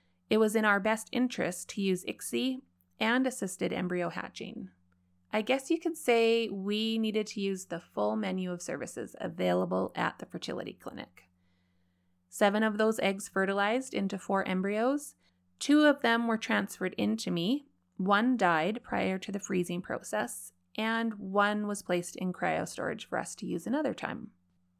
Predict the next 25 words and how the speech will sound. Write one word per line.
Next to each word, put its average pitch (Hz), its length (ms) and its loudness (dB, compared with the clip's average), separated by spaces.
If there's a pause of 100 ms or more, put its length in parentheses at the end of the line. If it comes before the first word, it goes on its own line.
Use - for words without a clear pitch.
(100)
I'm 247 100 0
gonna 339 200 2
be 254 180 2
real 185 260 4
with 180 180 -2
you, - 80 -4
though. 160 340 -6 (840)
Watching 302 540 4
your 262 180 2
embryos 214 800 0
be 190 140 -4
put - 320 -4
into 214 320 -4
your 247 100 0
body 180 560 2 (560)
via 208 380 0
a 196 80 -4
T 208 280 -6
B 208 200 -2
screen 269 640 0 (840)
while 262 240 8
peeing 262 540 6
ever 269 320 4
so 247 480 6
lightly 220 640 0